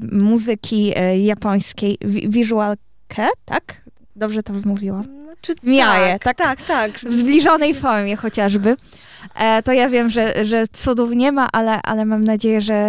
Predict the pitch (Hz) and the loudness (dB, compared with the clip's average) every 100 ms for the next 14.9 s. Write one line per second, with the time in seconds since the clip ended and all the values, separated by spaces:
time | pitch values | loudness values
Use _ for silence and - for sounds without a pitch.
0 | 214 208 202 214 214 220 - 220 208 196 | 0 0 0 0 0 0 0 2 2 0
1 | 185 202 247 254 - 214 208 202 220 208 | -2 -2 -2 -6 -8 -4 -2 0 0 0
2 | - 220 - 277 381 - - - - - | -2 -8 -4 -6 -6 -16 -20 -20 -20 -20
3 | - - 226 226 233 226 - - - - | -8 -2 2 2 2 -2 -10 -20 -20 -20
4 | - - 262 262 - - - 269 233 - | -20 -6 -2 -2 -4 -16 -6 -2 0 0
5 | 202 247 294 277 285 240 247 247 254 226 | 2 2 2 2 0 2 2 2 2 0
6 | 208 - - 170 196 269 294 - 269 254 | -4 -6 -6 -4 -2 0 0 2 2 2
7 | 247 262 254 220 185 165 160 - 202 262 | 0 0 0 -2 -4 -4 -6 0 2 2
8 | 311 302 262 - 302 254 247 285 330 240 | 0 -2 -2 -2 0 4 4 6 4 2
9 | 202 170 151 - - 226 - 262 254 254 | 0 0 -6 -6 -4 -2 0 -2 -2 0
10 | 247 - 220 - 254 233 - 190 269 - | 0 0 -4 -4 -4 -4 -8 -8 -6 -2
11 | 262 233 220 220 214 214 - 214 214 - | -2 -2 -4 -4 -4 -4 -2 0 0 -2
12 | 208 175 196 - 269 294 285 - - - | -8 -8 -12 -6 -2 0 -2 -6 -16 -20
13 | - - 269 285 269 269 254 220 214 220 | -14 -2 0 2 4 2 0 0 0 0
14 | 208 220 190 185 233 285 277 262 - | -2 -2 -2 2 2 2 -2 -4 -10